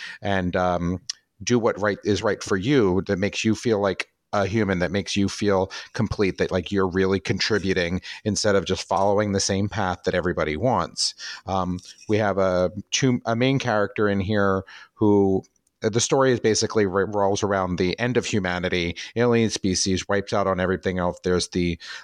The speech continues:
last vestiges of humanity living on an asteroid out there, and they're, they're basically, you fall into two paths. You either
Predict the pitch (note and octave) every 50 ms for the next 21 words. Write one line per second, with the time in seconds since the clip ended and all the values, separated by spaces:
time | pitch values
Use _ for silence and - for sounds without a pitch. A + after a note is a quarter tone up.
0 | - - F#2+ G2 G#2+ A2 G#2+ - - G2+ G2 F#2 G#2 F#2+ - - - G#2+ F2+ G2
1 | G2+ F#2+ F#2 - - F#2+ E2 - - - A2+ G2+ G2+ G2 G2 G2 F2+ F#2 F2+ F2
2 | F2+ F#2 _ - - - - - - - G#2 A2 G2+ A#2+ A#2 A2 G#2 G2+ G2 F#2+
3 | - - F#2+ F#2+ F#2 - - - - F2+ F2+ F2+ F#2 F#2 F2+ F2 F2 F2 - -
4 | F#2+ F#2+ F2+ - - F#2+ E2+ E2+ F2 F2 E2+ E2+ D#2+ - - - F#2 F#2 F2+ F2+
5 | F2+ F2+ F2+ F2+ _ - - - _ _ _ - F#2+ G#2 G#2 G2+ - - _ _
6 | _ - - - G#2+ A#2 A2+ A#2 A#2 A2 C#3 C#3 C3 - E3 - - D3 D3 C#3+
7 | C#3+ D3 C#3 B2+ - - C#3 C#3 C#3+ C3+ C3 B2+ B2+ A#2+ - - C#3+ B2 - -
8 | D3+ D#3+ A#2 F#2+ - - - A2 F#2+ - - G2+ G#2 G2 G#2 G2+ G2